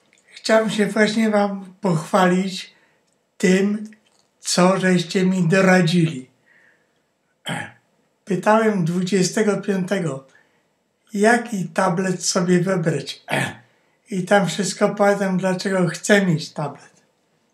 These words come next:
No i właśnie przed chwilą mi przywieźli taki. Czyli Galaxy,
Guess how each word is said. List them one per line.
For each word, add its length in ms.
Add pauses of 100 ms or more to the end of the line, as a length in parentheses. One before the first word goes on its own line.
(1040)
No 140
i 100
właśnie 360
przed 300
chwilą 240
mi 240
przywieźli 800 (380)
taki. 460 (1200)
Czyli 420
Galaxy, 960